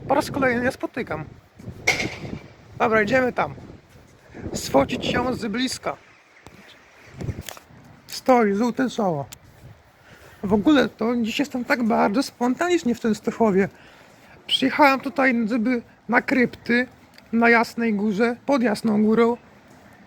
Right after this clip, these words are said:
które są otwarte chyba tylko w listopadzie. Dlatego, no, przyjechałem tu głównie po to, żeby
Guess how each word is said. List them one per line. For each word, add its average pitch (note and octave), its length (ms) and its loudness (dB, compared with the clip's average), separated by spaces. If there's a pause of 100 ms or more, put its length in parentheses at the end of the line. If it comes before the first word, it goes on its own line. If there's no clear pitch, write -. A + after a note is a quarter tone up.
(260)
które C#4+ 220 2
są C#4+ 200 4
otwarte C4+ 500 0
chyba C#4 160 2
tylko C#4 320 -2
w G3 40 -2
listopadzie. A#3 600 2
Dlatego, B3+ 440 2
no, B3+ 180 -2 (880)
przyjechałem C#4+ 560 2
tu B3+ 120 -2
głównie C4 320 2
po A3+ 200 -2
to, A3 240 -2 (500)
żeby A3 460 2